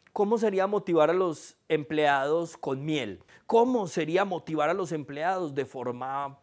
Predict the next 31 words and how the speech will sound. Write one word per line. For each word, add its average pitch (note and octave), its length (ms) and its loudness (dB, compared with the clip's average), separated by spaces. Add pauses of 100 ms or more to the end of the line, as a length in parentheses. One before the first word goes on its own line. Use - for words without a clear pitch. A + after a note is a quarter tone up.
(120)
peligrosa? A2+ 760 -6 (640)
Cuando F#3+ 400 2
tienes D4+ 680 -2 (240)
una D#4 300 2
formulación A3+ 640 0
que C#4+ 120 -6
te B3+ 120 -2
guste, A#3 540 -6
ahí D#3 300 4
sí - 120 -4
vas D#3 220 4
a D3+ 80 2
lanzar B2 340 -2
ideas. G2 480 -8 (400)
Entonces D4 460 2
te A3+ 80 2
vas F#3 220 4
a A#3 40 0
encontrar A#3+ 500 0
con F#3+ 200 -4
que D#3+ 80 -6
van C#3+ 160 -4
a F3 60 -6
salir D3+ 260 -8
ideas F#3 420 -2
que - 460 -8 (120)
normalmente F3 680 0
no A3+ 140 -4
se A3+ 120 -2
te A#3+ 80 -4
ocurrirían. B3+ 680 0